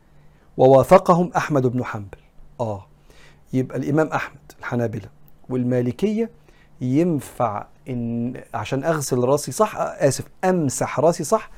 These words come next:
لازم كل الرأس يجي عليها المية. وقال الشافعية: "مسح البعض فرض ومسح الباقي سنة". اسمع، ويتحقق عندهم البعض بشعرات.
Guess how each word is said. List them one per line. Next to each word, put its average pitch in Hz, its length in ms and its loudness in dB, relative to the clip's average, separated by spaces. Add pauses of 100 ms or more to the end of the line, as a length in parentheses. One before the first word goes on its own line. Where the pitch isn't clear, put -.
(140)
لازم 147 240 4 (200)
كل 214 380 6
الرأس 156 380 6
يجي 151 160 2
عليها 135 220 2
المية. 110 300 -8 (600)
وقال 233 360 6
الشافعية: 160 840 2 (340)
"مسح 165 460 4
البعض 143 480 4
فرض 170 520 2
ومسح 143 500 2
الباقي 135 480 2
سنة". 151 400 0 (600)
اسمع، 190 360 4 (440)
ويتحقق 143 800 4 (180)
عندهم 185 680 4 (500)
البعض 139 580 6
بشعرات. 120 760 -4